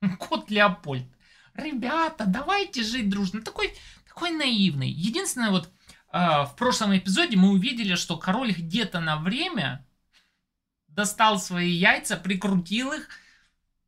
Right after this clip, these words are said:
немножко поставил на с-, всех на места. Вообще за то, что наследницу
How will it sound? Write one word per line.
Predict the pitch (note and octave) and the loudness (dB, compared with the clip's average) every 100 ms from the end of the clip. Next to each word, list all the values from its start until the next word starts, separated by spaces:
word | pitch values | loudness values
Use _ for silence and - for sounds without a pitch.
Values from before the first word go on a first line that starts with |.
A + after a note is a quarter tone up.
| _ _ _ _ _ | _ _ _ _ _
немножко | F#3+ C4 C4 C4 F3+ G3 | 2 2 2 2 0 -2
поставил | F#3 F#3+ G#3+ F#3+ | -4 -2 2 4
на | F#3+ F#3 | 4 2
с-, | - - | -2 -8
всех | - G3 | -4 0
на | F#3+ | 2
места. | F#3+ C4+ - | 2 0 -4
Вообще | E3+ - A#3 F#3+ | -4 -2 0 0
за | C#3 G3 | 2 0
то, | - B3+ C4 B3 | -2 -6 -4 -2
что | F#3 - B2+ A2+ | -2 -4 -10 -10
наследницу | C3+ F#3 A3+ - A#3+ B3 C4 C4 F#3 A#3+ A3+ F3+ - A3 E3 B2+ | -2 0 0 0 0 0 2 0 0 0 -2 -4 -4 0 -2 -4